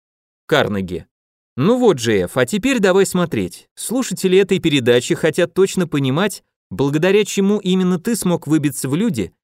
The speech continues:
чтобы использовать тот же фактор в собственном продвижении. Давай попробуем сделать выводы из сказанного. Во-первых, у тебя была непреклонная решимость выбиться в люди.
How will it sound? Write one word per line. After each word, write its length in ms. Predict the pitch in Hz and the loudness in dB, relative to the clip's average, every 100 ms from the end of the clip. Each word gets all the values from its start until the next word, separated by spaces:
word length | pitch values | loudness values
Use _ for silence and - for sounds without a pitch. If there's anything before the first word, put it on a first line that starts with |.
| _ | _
чтобы 340 | - - 151 156 | -10 -4 0 0
использовать 640 | - - 185 147 151 143 | -2 0 0 2 -2 0
тот 160 | 165 131 | -2 0
же 120 | 120 | -2
фактор 460 | - 120 120 185 | 0 -2 0 -4
в 80 | - | -4
собственном 520 | - 117 - 120 135 | -4 -4 -4 -4 -4
продвижении. 800 | 123 156 170 190 208 113 85 - _ _ _ _ _ _ | -2 -2 0 0 0 -2 -4 -12 _ _ _ _ _ _
Давай 340 | 107 165 240 | -2 2 2
попробуем 640 | 254 202 208 214 185 190 175 | 2 0 2 2 2 2 0
сделать 460 | 139 185 190 180 | 0 2 4 2
выводы 460 | 143 226 185 123 113 | 0 0 0 0 0
из 120 | 110 | -2
сказанного. 680 | - 151 113 98 87 82 - _ _ _ - | -2 -2 -2 -4 -8 -10 -18 _ _ _ -12
Во-первых, 760 | 98 170 185 113 104 135 - _ | -2 -2 2 0 0 -2 -6 _
у 80 | 123 | -6
тебя 300 | 120 131 151 | -2 0 0
была 240 | 147 156 | 2 0
непреклонная 720 | 151 139 143 123 160 151 135 123 | 0 -2 -2 0 0 0 2 2
решимость 580 | 117 - 127 165 180 104 | 0 -2 -2 -2 -4 -4
выбиться 400 | 113 113 - 151 | -4 -4 -4 -2
в 80 | |
люди. 400 | 190 208 120 85 | 0 -2 -4 -12